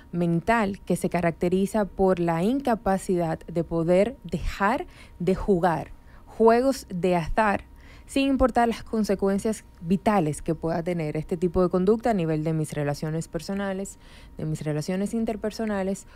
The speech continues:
o de mi, por ejemplo, de mis relaciones laborales. Esto quiere decir de que así como cuando yo evalúo a alguien que tiene un trastorno por el consumo de alcohol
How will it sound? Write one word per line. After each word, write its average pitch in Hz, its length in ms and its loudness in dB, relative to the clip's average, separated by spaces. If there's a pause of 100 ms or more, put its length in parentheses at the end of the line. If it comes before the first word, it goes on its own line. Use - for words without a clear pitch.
(120)
o 240 100 2
de 233 120 4
mi, 214 260 2 (300)
por 160 120 -2
ejemplo, 175 440 -2 (260)
de 165 160 0
mis 160 180 -4
relaciones 151 500 -4
laborales. 143 640 -2 (440)
Esto 180 240 -2
quiere 214 240 2
decir 226 460 2 (320)
de 170 200 2
que 165 280 -2 (100)
así 175 280 0
como 202 260 0
cuando 180 260 0
yo 175 380 2
evalúo 185 640 4
a 160 160 -6
alguien 165 260 -2
que 175 100 -2
tiene 170 180 -2
un 170 60 -4
trastorno 170 540 -4
por 160 160 -4
el 143 80 -4
consumo 160 400 -4
de 165 60 2
alcohol 196 420 0